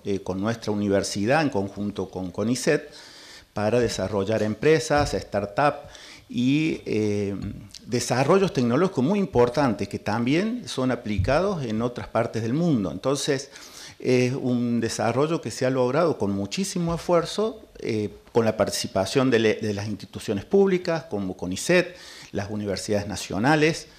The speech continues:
y, eh, conjuntamente con empresas.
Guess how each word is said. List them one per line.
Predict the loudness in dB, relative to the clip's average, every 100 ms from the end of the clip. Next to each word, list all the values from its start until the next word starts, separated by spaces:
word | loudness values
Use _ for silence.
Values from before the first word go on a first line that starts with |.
| -20 -20 -20 -20 _
y, | -2 0 0 -2 -8
eh, | -12 -6
conjuntamente | -2 -2 -2 -4 0 2 2 0 2 2 4
con | 2
empresas. | 2 2 6 6 6 -4 -8 -14